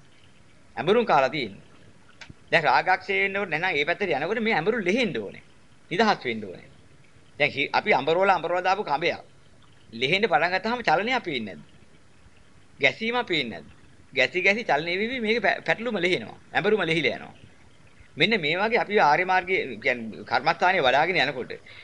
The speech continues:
මෙච්චර කල් ලෝභ, දේශ, මෝහ නිසා හිර වෙලා, බැඳිලා, තද වෙලා තිබිච්ච ඔක්කොම ගැලවිලා යන්න පටන් ගන්නවා. ගැලවෙනකොට වාතයෙන් ගැලවෙනවා, පිටෙන් ගැලවෙනවා, සෙමෙන් ගැලවෙනවා. මොකද වාපිත් සෙම ඔක්කොම දෝෂ හැදිලා තියෙන්නේ ලෝභ, දේශ, මෝහ තුනට.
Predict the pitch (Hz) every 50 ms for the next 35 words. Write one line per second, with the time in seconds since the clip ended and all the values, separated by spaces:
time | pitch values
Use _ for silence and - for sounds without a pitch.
0 | - - - 123 139 139 - 226 196 - 214 220 208 160 139 156 175 190 208 180
1 | 156 151 165 180 202 170 143 147 160 165 165 160 196 185 156 139 127 156 165 180
2 | 185 196 185 151 139 139 160 180 185 175 165 143 156 170 185 180 180 196 208 -
3 | 247 214 214 262 262 233 240 254 277 233 180 151 139 127 123 117 117 113 107 110
4 | - 73 65 57 - - - - - - - - - - - - - - - -
5 | - - - - - 143 147 170 180 196 226 254 185 151 151 160 160 175 180 175
6 | 170 175 180 185 202 220 233 202 160 151 147 170 175 175 175 180 190 208 220 240
7 | 233 220 220 208 202 180 147 127 110 107 95 87 73 - - - - - - -
8 | - - - - - - - - - - - - - - - - 135 135 123 127
9 | 143 165 175 202 196 - - 202 196 170 143 - - 196 190 156 - 135 143 165
10 | 170 175 147 135 143 160 170 160 196 220 254 208 190 202 202 214 208 226 226 233
11 | 208 208 202 190 196 220 - - -